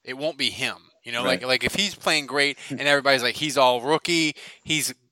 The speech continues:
Speaker 1: looking phenomenal, I can't believe he didn't get picked sooner." Like, they won't bench him. They might, you know, they could, they could do all sorts of, of different things, you know,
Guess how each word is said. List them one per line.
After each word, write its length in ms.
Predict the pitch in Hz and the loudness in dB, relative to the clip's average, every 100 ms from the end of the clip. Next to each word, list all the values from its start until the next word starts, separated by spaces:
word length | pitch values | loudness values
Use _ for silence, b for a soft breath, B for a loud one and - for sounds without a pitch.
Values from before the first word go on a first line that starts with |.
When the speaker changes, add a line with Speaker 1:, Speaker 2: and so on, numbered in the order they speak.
| - | -12
Speaker 1:
looking 300 | 127 - 104 | -10 -10 -12
phenomenal, 640 | - - 117 131 147 147 135 | -12 -8 -2 2 2 0 0
I 100 | 113 | 0
can't 220 | - 110 | -2 -6
believe 240 | 113 110 | -8 -10
he 80 | 113 | -8
didn't 260 | 104 101 92 _ | -10 -10 -16 _
get 160 | 113 - | -12 -8
picked 260 | - - - | -8 -6 -4
sooner." 420 | - 185 175 160 B B B B | -4 0 0 -2 B B B B
Like, 140 | 131 | 0
they 120 | 151 | 2
won't 240 | 160 190 - | 2 0 0
bench 240 | 139 - | 0 2
him. 160 | 240 156 | 2 2
They 100 | 135 | 0
might, 260 | 131 120 - B B B _ | 2 0 -4 B B B _
you 120 | 196 | -2
know, 160 | 151 123 | 0 2
they 140 | 208 | 0
could, 180 | 262 160 _ | 0 -6 _
they 120 | - 247 | -4 -2
could 160 | 269 | -2
do 160 | 160 143 | -2 0
all 300 | 123 123 117 _ _ | 2 0 -4 _ _
sorts 380 | - - 254 - | -6 0 0 0
of, 360 | 147 104 - - - | -4 -8 -14 -12 -8
of 340 | 110 - - _ _ | -8 -8 -18 _ _
different 320 | 123 123 113 110 | -8 -8 -8 -8
things, 320 | 110 101 101 | -8 -8 -8
you 80 | 113 | -4
know, 240 | 123 135 | -2 -4